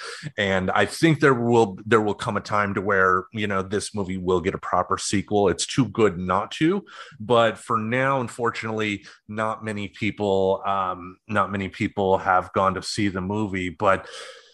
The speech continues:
it leads into a bigger discussion that I wanted to talk about, uh, in regards to a Guardian article, uh, that came out that I had you read,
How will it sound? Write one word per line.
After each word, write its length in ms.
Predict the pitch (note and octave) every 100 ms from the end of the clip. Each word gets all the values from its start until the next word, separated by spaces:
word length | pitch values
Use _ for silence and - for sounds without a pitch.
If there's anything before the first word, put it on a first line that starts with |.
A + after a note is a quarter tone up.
| _ _ _ _ _
it 80 | D3
leads 400 | C#3+ E3 A3 G3+
into 240 | G3 E3+ D3
a 40 |
bigger 400 | G#2+ C3+ A#2+ B2+
discussion 840 | G#2 G2 - F#2+ F#2 - G2+ G2 F#2+
that 200 | F#2+ F2+
I 60 |
wanted 320 | F#2+ F#2+ F#2
to 100 | -
talk 300 | - G2+ F#2+
about, 380 | E2 F#2 F2+ E2
uh, 240 | G#2 F#2 F2+
in 140 | G2
regards 440 | G2 F2+ F#2+ F#2+ -
to 180 | G#2+ F2+
a 40 |
Guardian 520 | D#2+ F#2 F#2+ F#2+ F2+ F2+
article, 600 | F2+ F2+ - E2+ E2+ F2
uh, 160 | F2+ F2
that 160 | F2
came 220 | - F#2+
out 200 | F2 F2
that 100 | F#2
I 60 | F2+
had 260 | F#2 E2+ F#2
you 100 | E2
read, 400 | F#2 F#2+ F#2